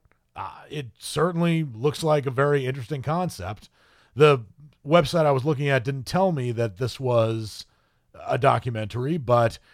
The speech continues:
it's the only original movie that will be premiering for the week of May twenty-third through May twenty-seventh, twenty twenty-two. So I'm gonna put it on my list, but I'm not necessarily going to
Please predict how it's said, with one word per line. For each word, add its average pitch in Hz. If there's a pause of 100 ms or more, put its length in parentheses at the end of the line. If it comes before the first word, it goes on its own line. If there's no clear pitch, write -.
(120)
it's 143
the 156
only 226
original 165
movie 147
that 120
will 123
be 123
premiering 127 (320)
for 156
the 139
week 143
of 127
May 147
twenty-third 143
through 127
May 131
twenty-seventh, 120 (420)
twenty 156
twenty-two. 104 (320)
So 170 (420)
I'm 220
gonna 294
put 254
it 233
on 202
my 175
list, 135
but 131
I'm 151
not 175 (120)
necessarily 143
going 127
to 117